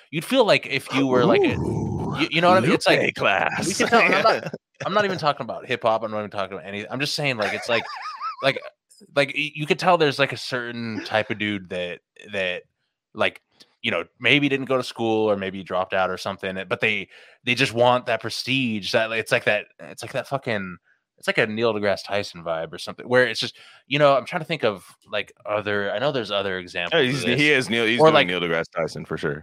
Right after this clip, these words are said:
Speaker 1: or,
Speaker 2: That's
Speaker 1: like, uh, honorary degrees, you know, like,
Speaker 2: Oh,
Speaker 1: uh, that
Speaker 2: yeah,
Speaker 1: type of shit, you know?
Speaker 2: classic.
Speaker 1: Where
Speaker 2: Yeah,
Speaker 1: it's
Speaker 2: that's for
Speaker 1: like
Speaker 2: people like Shaq. You know what I mean? Shaq gets an honorary degree. That's
Speaker 1: <laughs>
Speaker 2: fine.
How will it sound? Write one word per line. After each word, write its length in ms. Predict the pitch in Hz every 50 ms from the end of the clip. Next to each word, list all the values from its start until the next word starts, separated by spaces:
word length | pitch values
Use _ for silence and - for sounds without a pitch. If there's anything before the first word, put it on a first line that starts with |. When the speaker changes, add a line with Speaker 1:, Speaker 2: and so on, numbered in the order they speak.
| - _ -
Speaker 1:
or, 80 | 120
Speaker 2:
That's 80 | 120 120
Speaker 1:
like, 220 | 120 117 113 -
uh, 140 | 123 113 107 -
honorary 420 | 113 120 117 113 117 117 117 117
degrees, 600 | 104 107 95 101 95 95 92 101 113 - - - -
you 140 | 123 117
know, 120 | 123 123 120 120
like, 40 | 117
Speaker 2:
Oh, 20 | 117 120 107 90 80 110
Speaker 1:
uh, 60 | 113
that 200 | 113 110 107 117
Speaker 2:
yeah, 60 | 85 80
Speaker 1:
type 120 | 135 127
of 120 | 131 131
shit, 140 | - - 147
you 40 | 113
know? 80 | 92 85
Speaker 2:
classic. 280 | 82 127 139 139 - _ _ _ _ _
Speaker 1:
Where 140 | - - 220
Speaker 2:
Yeah, 60 | 233
Speaker 1:
it's 60 | 294 -
Speaker 2:
that's 40 | -
for 60 | 359
Speaker 1:
like 80 | 349 302
Speaker 2:
people 220 | 311 240 294 262
like 180 | 233 180 - -
Shaq. 600 | - - - 135 117 98 82 - - - - - _ -
You 100 | 139 156
know 60 | 156
what 100 | 160 160
I 20 | 160
mean? 160 | 165 165 165
Shaq 320 | 160 - 214 220 233 160
gets 160 | - 160 123
an 100 | - 139
honorary 440 | 131 120 117 117 110 107 107 104 104
degree. 340 | 98 104 95 98 95 87 80 - - - 147 - -
That's 120 | 269 -
Speaker 1:
<laughs> 20 | 143
Speaker 2:
fine. 500 | 156 294 320 320 294 202 110 95 80